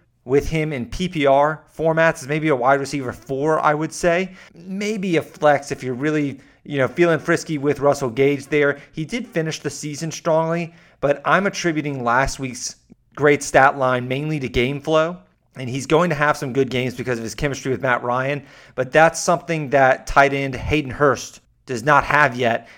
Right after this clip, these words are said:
It's something that I do think Hurst will develop as the season progresses. However, ultimately, I think the average Russell Gage game will be more along the lines of four or five catches for fifty, sixty yards.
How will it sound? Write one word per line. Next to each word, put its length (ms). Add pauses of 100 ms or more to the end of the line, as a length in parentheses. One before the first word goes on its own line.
(120)
It's 100
something 200
that 80
I 40
do 140
think 180
Hurst 340
will 140
develop 480
as 200
the 60
season 280
progresses. 720 (140)
However, 380
ultimately, 460
I 40
think 160
the 140
average 480 (360)
Russell 320
Gage 420
game 320
will 80
be 140
more 320
along 240
the 80
lines 440
of 200 (180)
four 220
or 40
five 280
catches 440 (220)
for 240
fifty, 460
sixty 400
yards. 560